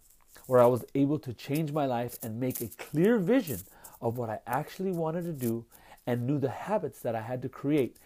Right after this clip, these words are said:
in order to s-, establish that. And so while I started out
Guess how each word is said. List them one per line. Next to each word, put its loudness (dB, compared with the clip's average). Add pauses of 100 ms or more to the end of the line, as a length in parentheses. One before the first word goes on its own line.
(320)
in 0 (100)
order 4
to -8
s-, -10
establish 0
that. -12 (640)
And 0
so 4
while 6
I 2
started 2
out 2